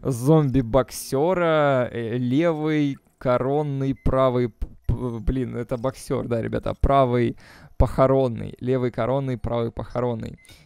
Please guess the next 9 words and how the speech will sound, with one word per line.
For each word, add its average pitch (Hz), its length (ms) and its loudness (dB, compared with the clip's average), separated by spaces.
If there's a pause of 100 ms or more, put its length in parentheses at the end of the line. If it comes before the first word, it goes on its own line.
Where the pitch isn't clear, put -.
(120)
Бойтесь 123 800 -4
Дейсона. 113 1000 -8 (280)
Дейсона. 120 560 -4
Это 110 200 -10
типа - 220 -10
как - 200 -12
Тайсон 110 560 -8
или 107 120 -16
что? 131 420 -8